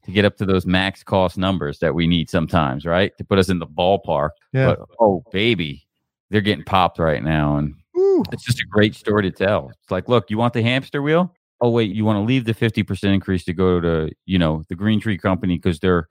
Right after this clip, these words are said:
Speaker 1: ten percent less because they're buying you this year, even though the claims show they'll lose money." What happens next year? You get popped again. So you're gonna have to decide at some point. It's either now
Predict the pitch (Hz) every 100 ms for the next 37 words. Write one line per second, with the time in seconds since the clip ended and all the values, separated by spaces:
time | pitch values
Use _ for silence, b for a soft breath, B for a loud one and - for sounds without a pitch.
0 | _ 117 101 104 101 67 98 107 92 -
1 | 90 87 82 107 156 135 82 71 71 78
2 | 76 87 92 80 - 104 113 92 - 85
3 | 82 80 85 80 95 92 78 - _ _
4 | _ 107 139 143 139 117 107 127 - 82
5 | 78 - 95 92 - 80 78 73 90 101
6 | 143 135 120 90 90 104 82 76 - 78
7 | 76 62 53 85 - 107 92 90 101 120
8 | 143 147